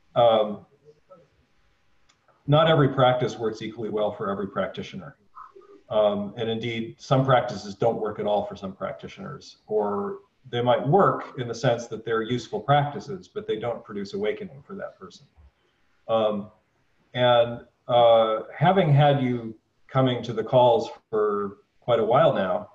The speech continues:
um, and not, you know, I, I think you've had some really interesting breakthroughs in progress, but, but I get, also get the sense that you don't feel like there's an endpoint to this, and, and,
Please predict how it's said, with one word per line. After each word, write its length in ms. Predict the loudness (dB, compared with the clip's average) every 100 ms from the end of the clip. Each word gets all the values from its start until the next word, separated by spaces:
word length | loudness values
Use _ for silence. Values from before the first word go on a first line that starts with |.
| _ _ _ _
um, 360 | -4 -2 -2 -2
and 160 | -8 0
not, 440 | 2 2 0 -14 -20 _ _ _ _ _ _ _ _
you 100 | 2
know, 180 | 4 6
I, 320 | 4 4 2
I 20 |
think 240 | 2 2 2
you've 100 | 4
had 220 | 4 4
some 140 | 2
really 220 | 2 2 2
interesting 500 | 0 0 0 -6 -2
breakthroughs 420 | -2 -2 -8 -8
in 80 | -2
progress, 540 | 2 2 2 -4 -8 -6
but, 320 | -4 -4 -6
but 140 | -4 -2
I 80 |
get, 180 | 0 0
also 240 | 2 2 2
get 160 | -4
the 60 | -6
sense 300 | -4 -4 -4
that 120 | -14
you 100 | -8
don't 240 | -6 -6
feel 160 | -4 -2
like 200 | -2 -2
there's 200 | -4 -6
an 60 | -4
endpoint 380 | -2 -2 -4 -8
to 100 | -10
this, 240 | -12 -12 -12
and, 180 | -14 -12
and, 240 | -16 -18